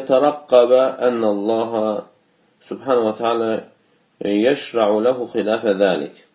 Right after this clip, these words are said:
Amma bundan sonra isə, e, Allah Taala'nın ona bunun əksini buyuracağını gözləyirdi. فَجَعَلَ يُقَلِّبُ وَجْهَهُ فِي السَّمَاءِ يَنْتَظِرُ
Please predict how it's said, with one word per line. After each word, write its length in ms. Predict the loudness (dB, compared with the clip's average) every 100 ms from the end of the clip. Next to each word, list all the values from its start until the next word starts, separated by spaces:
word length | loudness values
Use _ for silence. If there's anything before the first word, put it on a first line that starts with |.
| _ _ _ _ _ _ _ _ _ _
Amma 220 | -6 -4 -2
bundan 260 | 2 2
sonra 320 | 2 -2 0
isə, 520 | 0 0 2 2 2 -2 -16 -20 _ _ _ _ _ _ _ _ _ 0
e, 60 | 4 4 4 0 0
Allah 380 | 2 4 2 2
Taala'nın 520 | 2 4 4 0 -2
ona 380 | 0 0 0 0
bunun 240 | -2 -2
əksini 800 | -6 -10 -12 -8 -4 -4 -4 -4
buyuracağını 760 | 0 0 0 0 -2 0 -2
gözləyirdi. 760 | -2 -2 -2 0 0 -2 -6 -14 -20 _ _ _ _ _ 2
فَجَعَلَ 400 | 2 6 6 6
يُقَلِّبُ 540 | 2 0 2 2 2 0
وَجْهَهُ 460 | 2 2 0 -4
فِي 140 | -4 -6
السَّمَاءِ 500 | -6 -2 2 2 2 0 -2
يَنْتَظِرُ 440 | -2 0 0 2